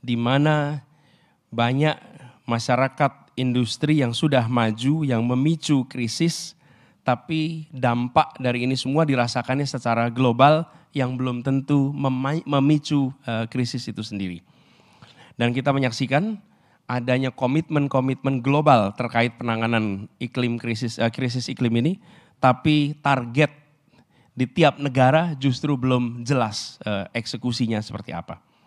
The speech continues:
Lalu yang ke-, berikutnya, tantangan berikutnya, regresi demokrasi. Ini seluruh dunia kita mengalami, di mana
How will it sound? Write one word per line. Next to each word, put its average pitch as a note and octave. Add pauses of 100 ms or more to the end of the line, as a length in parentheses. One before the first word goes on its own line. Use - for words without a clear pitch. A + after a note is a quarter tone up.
(480)
Lalu C#3+
yang C#3
ke-, C3+ (400)
berikutnya, D#3
tantangan C3+
berikutnya, D3
regresi C#3
demokrasi. A2 (440)
Ini D#3
seluruh C#3+
dunia C#3
kita B2
mengalami, A#2+ (560)
di A#2+
mana B2